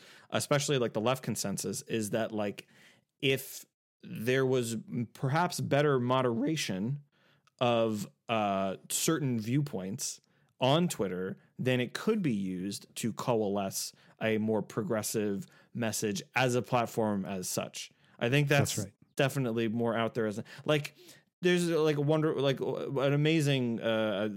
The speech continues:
Speaker 1: uh, Twitter did a self-study. I forget what, this was, like, a few years ago. It, it's, uh, it's online. Uh, but they did a self-study to find out if they promoted left content over right-wing content, which is what
Speaker 2: Yeah.
Speaker 1: conservatives say. And in their
Speaker 2: Right.
Speaker 1: self-study, they found out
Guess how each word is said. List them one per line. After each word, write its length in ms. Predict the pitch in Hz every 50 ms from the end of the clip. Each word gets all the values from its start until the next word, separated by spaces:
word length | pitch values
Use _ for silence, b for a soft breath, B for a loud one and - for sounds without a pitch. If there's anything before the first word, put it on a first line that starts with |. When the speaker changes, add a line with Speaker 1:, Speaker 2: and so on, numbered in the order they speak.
| 113 101 98
Speaker 1:
uh, 40 | 117
Twitter 260 | - - 190 202 208
did 100 | 190 185
a 60 | 156 147
self-study. 640 | 147 147 131 123 - - - 113 107 104 98 98
I 60 | 98 -
forget 220 | - 127 120 110
what, 80 | 110 113
this 80 | 117 113
was, 80 | 110 113
like, 100 | 104 -
a 40 |
few 120 | - - 113
years 260 | 107 101 101 95 85
ago. 300 | 95 95 95 95 92 95
It, 180 | 101 101 - -
it's, 160 | 104 90 -
uh, 140 | 120 117 90
it's 120 | 110 -
online. 560 | 131 127 117 104 101 101 98 95 92 98 - - -
Uh, 160 | - 117 107
but 180 | 104 - 123 -
they 80 | 139 135
did 140 | 151 151
a 40 | 147
self-study 640 | 143 - 170 175 170 - - 131 123 113 107 104 104 b b b b b
to 100 | - 127
find 320 | - - 131 127 127 120 113
out 220 | 107 110 107 101
if 160 | - 117 104 110
they 540 | 110 117 113 113 113 117 117 117 117 - - -
promoted 560 | - - 120 117 123 127 127 127 120 110 110 113
left 360 | 110 117 123 120 - - -
content 540 | - - 110 101 98 - - 104 104 98 - -
over 460 | - 117 110 - 202 - 95 95 - -
right-wing 480 | - 214 240 - 101 98 107 95 -
content, 400 | - - - 160 143 - 104 101
which 180 | 95 104 95 -
is 80 | 101 170
what 220 | 160 104 95 - - _
Speaker 2:
Yeah. 140 | 113 110 104
Speaker 1:
conservatives 540 | 101 107 - 113 110 104 101 95 92 - -
say. 240 | - 95 87 - b b b b b b b b
And 160 | - 123 127 143
in 80 | 147
their 100 | 151 151 147
Speaker 2:
Right. 40 | 147
Speaker 1:
self-study, 760 | - 165 160 - - - - 156 147 123 107 101 98 107 117 123 -
they 180 | 175 120 120 117
found 360 | - - 135 127 131 127 123
out 300 | 123 117 117 117 - -